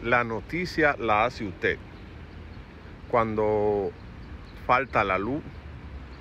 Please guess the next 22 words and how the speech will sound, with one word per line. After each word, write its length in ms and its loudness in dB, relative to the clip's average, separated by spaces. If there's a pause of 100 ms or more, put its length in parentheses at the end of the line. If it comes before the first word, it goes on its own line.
(180)
cuando 260 4
está 200 2
en 80 2
la 100 4
calle 360 2
mala, 460 2 (760)
cuando 260 4
se 160 0
le 140 6
violentan 680 2
los 120 0
derechos 800 0 (120)
humanos 640 2
a 120 4
la 100 4
gente, 460 -2 (1040)
ahí 200 6
estará 380 4
usted 440 2 (360)
con 200 2
su 180 -2
celular 560 2